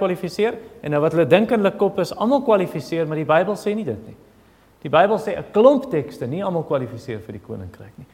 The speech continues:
Kom ek gee jou 'n klomp tekste en meeste daarvan wat Jesus gesê het.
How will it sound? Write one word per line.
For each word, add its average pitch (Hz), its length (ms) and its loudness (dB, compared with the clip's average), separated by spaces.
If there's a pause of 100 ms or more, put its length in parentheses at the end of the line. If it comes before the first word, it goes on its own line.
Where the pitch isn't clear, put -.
Kom 214 120 0
ek 220 80 0
gee 220 120 4
jou 190 100 2
'n - 80 -10
klomp 233 280 2
tekste 185 420 0 (220)
en 160 180 -4
meeste 202 340 -2
daarvan 180 320 -2
wat 156 140 -6
Jesus 165 360 -10
gesê - 280 -14
het. 92 80 -16